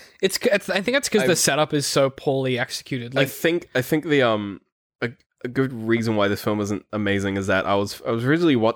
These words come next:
Speaker 2: I was originally watching it with Laura,
Speaker 1: Mm-hmm.
Speaker 2: and, um, she l-, she's, she was just like, "No, I don't wanna watch this anymore." And I was like, "Why?" She's like, "Oh, it's just like," she's like, "I don't mind violence, but, like, if there's no, like,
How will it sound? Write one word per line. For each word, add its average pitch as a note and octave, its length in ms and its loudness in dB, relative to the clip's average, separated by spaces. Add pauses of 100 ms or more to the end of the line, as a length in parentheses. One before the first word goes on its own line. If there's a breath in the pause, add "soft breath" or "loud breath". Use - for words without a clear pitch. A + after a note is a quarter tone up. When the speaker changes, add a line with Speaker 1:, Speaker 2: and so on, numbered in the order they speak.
(120)
Speaker 2:
I A#2 40 0
was A#2 120 2
originally A#2+ 560 2
watching G2 300 0
it F2 100 -4
with F#2 100 -6
Laura, F#2 380 0 (260)
Speaker 1:
Mm-hmm. C#3 220 -2 (520)
Speaker 2:
and, G2+ 160 0
um, F#2 280 -2 (600 soft breath)
she - 180 -4
l-, G#2+ 280 -4
she's, - 380 -2
she E3 140 2
was D3+ 120 0
just B2+ 140 2
like, A2+ 160 2
"No, G#2 80 2
I G2 80 4
don't A2+ 140 2
wanna A2 120 0
watch F2+ 200 -8
this - 160 -14
anymore." F#2 320 -16 (260)
And - 80 -10
I - 20 -6
was G2+ 80 -8
like, G#2+ 140 -4
"Why?" F#2+ 200 -2
She's G#2 180 -8
like, G#2 160 -2
"Oh, G2 180 -2
it's - 160 -8
just - 220 -4
like," G2+ 260 0 (680 soft breath)
she's B2+ 120 -2
like, B2 140 4
"I C#3 40 4
don't D#3+ 160 4
mind B2 340 2
violence, G#2+ 640 0
but, - 220 -4
like, G2 300 -6
if A2+ 120 -12
there's A#2 180 -2
no, B2 200 2
like, G#2+ 280 0